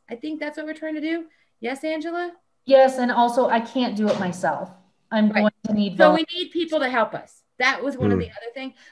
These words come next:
Speaker 1: We need a couple people to help us get this going. So Andrea, Randy, and,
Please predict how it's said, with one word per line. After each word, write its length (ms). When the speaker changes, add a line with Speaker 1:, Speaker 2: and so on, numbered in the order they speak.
Speaker 1:
We 120
need 140
a 60
couple 300
people 300
to 80
help 340
us 220
get 180
this 160
going. 400
So 180
Andrea, 560
Randy, 720
and, 320